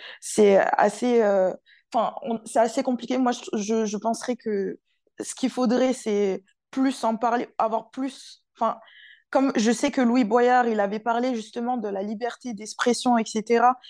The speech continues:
qui voulait, euh, faire passer une loi, et cetera. Je pense que ça, ça serait intéressant de vraiment regarder à qui appartient tous ces médias, parce que c'est des trucs vraiment très importants, même pour, euh,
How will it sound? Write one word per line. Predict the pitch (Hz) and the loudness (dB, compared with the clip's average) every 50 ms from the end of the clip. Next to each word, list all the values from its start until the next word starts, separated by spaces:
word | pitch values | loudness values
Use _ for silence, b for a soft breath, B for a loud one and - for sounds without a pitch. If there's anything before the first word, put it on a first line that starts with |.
| B B B - | B B B -12
qui | - - 240 247 233 | -4 0 2 2 2
voulait, | 208 220 240 226 247 254 | 2 2 2 4 4 4
euh, | 240 220 | 2 2
faire | 208 - - 220 214 | 0 -2 -4 -4 -2
passer | - 196 220 214 - - 233 | -2 -4 -4 -4 -4 -4 -4
une | 233 226 | -2 -2
loi, | 226 226 226 226 226 226 | -2 -2 -2 -2 -2 -2
et | 220 | -4
cetera. | 208 - 226 214 - 220 220 247 262 b b b b | -6 -8 -10 -6 -6 -4 -4 -4 -4 b b b b
Je | - | -6
pense | 247 262 | -6 -4
que | 254 262 240 | -2 -4 -6
ça, | - - - 262 254 | -4 -2 -2 -2 -2
ça | 254 - - | -2 -6 -10
serait | - - - 247 | -8 -6 -6 -4
intéressant | 240 - - 226 208 226 220 220 214 - 247 262 - _ _ _ _ _ - | -4 -4 -4 -4 -4 -4 -4 -4 -4 -6 -8 -10 -12 _ _ _ _ _ -8
de | 202 196 240 233 233 226 | -4 -2 0 0 0 0
vraiment | 220 202 - 214 233 247 254 254 | -2 -2 -2 -2 0 0 0 0
regarder | 226 226 220 220 220 226 220 233 254 - | 0 0 0 0 0 -2 -2 -4 -4 -6
à | - | -6
qui | 220 - - 269 | -8 -4 -2 -2
appartient | 240 208 - - - - 247 240 233 | -2 -2 -4 -10 -10 -8 -10 -10 -10
tous | - 214 | -10 -12
ces | - 233 | -8 -6
médias, | 214 214 202 233 254 | -4 -4 -2 -4 -4
parce | 233 208 - | -4 -6 -8
que | - 233 - B B B B | -8 -10 -12 B B B B
c'est | - 233 214 | 0 2 2
des | 226 220 | 2 2
trucs | - - 269 247 | 2 2 2 4
vraiment | 208 214 240 240 247 240 240 - _ - | 4 4 4 4 4 2 0 -4 _ -14
très | - - 269 262 233 | -6 0 0 2 2
importants, | 240 233 233 226 - - - - 262 269 269 - b b b b b | 2 -2 -2 -4 -6 -6 -4 -4 -4 -4 -6 -10 b b b b b
même | 240 247 254 247 | -2 0 0 0
pour, | 233 - 226 220 - 214 208 | -2 -2 -4 -2 0 0 0
euh, | 208 202 202 208 202 202 196 | 0 0 -2 -4 -6 -6 -8